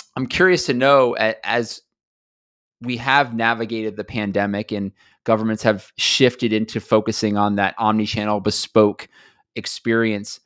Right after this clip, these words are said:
digitally, what are some of your predictions in the space? And I think this is one that's gonna continue to accelerate. I think we've talked about whether government can keep up at a certain pace. I think this is one that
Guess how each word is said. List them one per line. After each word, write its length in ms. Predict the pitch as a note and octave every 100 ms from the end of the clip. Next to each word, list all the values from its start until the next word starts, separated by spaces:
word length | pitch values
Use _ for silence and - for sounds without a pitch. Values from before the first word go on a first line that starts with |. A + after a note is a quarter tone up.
| _ _ _ -
digitally, 560 | C#3 B2 G#2+ G2 G2 - _ _
what 180 | A2+ C#3+
are 100 | A3+
some 260 | G#3+ - D3+
of 120 | B2
your 140 | B2
predictions 600 | B2 A#2 A2+ A#2+ A#2 G#2
in 80 | G2+
the 80 | G2
space? 640 | - - G#2+ F#2 G#2 - -
And 280 | C3 G#2+ G#2 - C#3+ - - - -
I 100 | A#2+
think 300 | - C3 G2+
this 180 | C3+ C#3
is 140 | A2
one 160 | A#2 A2
that's 180 | G#2
gonna 180 | - G#2+
continue 600 | G2 G#2+ - - B2+ B2
to 180 | A#2 G#2+
accelerate. 460 | F#2 - G2 F2+ F2
I 80 | F#2+
think 240 | A#2 G#2+
we've 140 | A2+
talked 260 | - A2+ -
about 260 | G2+ G2 -
whether 240 | G#2+ G#2
government 460 | F2+ G2+ G#2 G2 -
can 160 | G2
keep 260 | - A2 G2
up 200 | G2 -
at 80 | F#2+
a 40 |
certain 320 | - G2+ F#2
pace. 300 | - G#2 F#2+
I 60 | G2
think 220 | A2 G#2
this 180 | G#2+ -
is 120 | G2+
one 300 | G2 F#2+ F#2
that 260 | F#2 F2